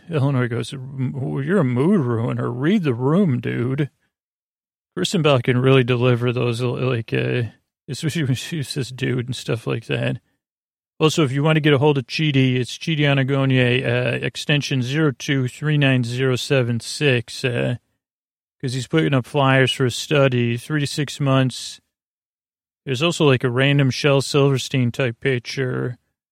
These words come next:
uh, yoga lessons, uh,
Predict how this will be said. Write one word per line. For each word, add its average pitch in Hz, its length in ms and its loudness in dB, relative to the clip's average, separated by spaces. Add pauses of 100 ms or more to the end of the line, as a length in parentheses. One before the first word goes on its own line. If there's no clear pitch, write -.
(640)
uh, 123 100 2
yoga 147 520 4
lessons, 135 840 2
uh, 131 460 -4